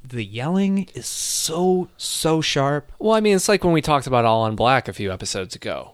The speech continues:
Speaker 2: You know, it's got that really ragged nature, which I think adds to it, and I think it adds to the songs on the Hot Water split, and, like, this one's a little cleaner, but you really fucking feel it when he says, "I hope this is goodbye."
Speaker 1: Yeah.
Speaker 2: You know, when he's really laying into that,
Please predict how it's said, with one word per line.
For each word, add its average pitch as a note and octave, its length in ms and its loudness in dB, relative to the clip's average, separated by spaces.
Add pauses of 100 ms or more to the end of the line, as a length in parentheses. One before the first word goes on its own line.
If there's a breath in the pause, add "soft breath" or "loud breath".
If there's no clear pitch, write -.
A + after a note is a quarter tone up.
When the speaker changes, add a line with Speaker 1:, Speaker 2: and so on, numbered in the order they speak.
Speaker 2:
You C3 160 -4
know, A#2 160 0
it's A#2 140 -2
got C#3+ 340 4
that A#2 260 2
really A2+ 280 2
ragged G#2+ 360 2
nature, G#2 320 -6
which G#2 120 -10
I G2 100 -8
think G2 260 -14
adds F#2+ 340 -6
to - 160 -8
it, - 120 -10
and A2 120 -8
I G#2 120 -4
think A2 180 -6
it G#2+ 160 -8
adds G2+ 380 -4
to A#2+ 60 -12
the A2 80 -8
songs G#2+ 340 -8
on G#2+ 80 -4
the G#2 60 -6
Hot G#2 180 -6
Water G2 180 -2
split, A#2 380 -6
and, A2+ 100 -8
like, G#2+ 160 -8
this D#3 180 -4
one's C3+ 160 -4
a A2 60 -4
little D3 400 2
cleaner, G#2 540 -4 (420 loud breath)
but B2 380 0 (260)
you C#3+ 200 -6
really D3 540 -2
fucking B2+ 580 -2
feel B2+ 340 0
it F#2+ 220 -4
when G#2+ 120 -8
he G2+ 60 -6
says, G2+ 240 -6
"I G2 80 -4
hope G2 180 -4
this G2 160 -10
is G2+ 140 -14
goodbye." - 560 -12
Speaker 1:
Yeah. A#2+ 320 -2
Speaker 2:
You B2+ 140 -2
know, A#2+ 100 0
when B2+ 240 -2
he's D#3 460 -2
really C3 640 2
laying A#2+ 320 -2
into A#2 240 0
that, E3 320 0